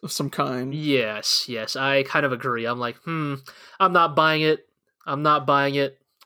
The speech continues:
Speaker 2: But, uh,
Speaker 1: Yes.
Speaker 2: you know, I think the point of this scene is kinda show, okay, like,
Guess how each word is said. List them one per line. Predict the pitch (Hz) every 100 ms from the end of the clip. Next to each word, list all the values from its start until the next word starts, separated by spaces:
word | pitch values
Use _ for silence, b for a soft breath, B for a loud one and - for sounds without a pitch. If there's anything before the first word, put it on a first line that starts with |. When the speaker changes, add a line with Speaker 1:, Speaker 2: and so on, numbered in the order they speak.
| _ -
Speaker 2:
But, | 120 117 120
uh, | 123 123 120 _ b b b b b b b b b _ _ _ _ _ _
Speaker 1:
Yes. | 170 147
Speaker 2:
you | 123
know, | 123 117 - - - - _ _ -
I |
think | 175 226 190
the | 196
point | - 202
of | 175
this | 175 -
scene | 190
is | 170
kinda | - 170
show, | 160 - 147 151
okay, | 180 214 185 127 - -
like, | 139 135